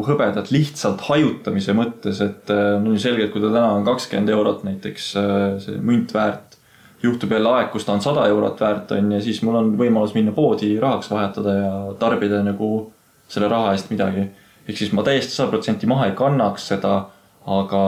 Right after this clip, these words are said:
tõepoolest ma pean ka ütlema, et ma ei osaleks nii s-, regulaarselt ja suurtes kogustes ühisostudes. Mul oli see võimalus aastal kaks tuhat üksteist. Mul oli juba päris plaan, et ma teen seda,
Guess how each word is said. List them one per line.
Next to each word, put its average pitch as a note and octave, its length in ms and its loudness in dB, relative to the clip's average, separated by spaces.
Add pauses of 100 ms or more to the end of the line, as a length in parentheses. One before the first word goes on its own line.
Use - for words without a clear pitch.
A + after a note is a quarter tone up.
(200)
tõepoolest B2 540 2
ma G2+ 80 2
pean G2+ 100 2
ka A#2 80 2
ütlema, G2+ 300 0
et - 100 -8
ma G#2 120 4 (200)
ei G#2+ 140 2 (140)
osaleks G#2+ 500 0
nii G#2 720 2 (500)
s-, - 320 -10 (240)
regulaarselt B2+ 640 2
ja G#2 80 0
suurtes B2 320 0
kogustes A2+ 480 0
ühisostudes. A2+ 760 2 (460)
Mul A#2 120 4
oli B2 160 2
see A2 80 0
võimalus G#2+ 360 2
aastal G2+ 240 -2
kaks G#2+ 200 -4
tuhat G#2+ 160 -6
üksteist. - 500 -4 (140)
Mul A2+ 160 2
oli A2 140 2
juba G2+ 180 0
päris A2 240 0
plaan, G#2+ 260 2
et F#2+ 140 -6
ma G2+ 80 0
teen A2 280 0
seda, G2 300 0